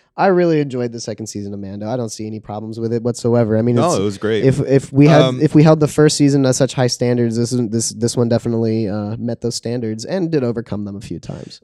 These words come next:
Speaker 2: Wha-, though, so this is more on just the Disney aspect of it. My only kind of worry about it is that they're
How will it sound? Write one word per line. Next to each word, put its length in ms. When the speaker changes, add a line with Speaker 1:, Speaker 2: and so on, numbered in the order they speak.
Speaker 2:
Wha-, 100
though, 320
so 260
this 160
is 80
more 160
on 100
just 300
the 80
Disney 420
aspect 440
of 100
it. 220
My 220
only 360
kind 240
of 340
worry 380
about 300
it 240
is 220
that 280
they're 460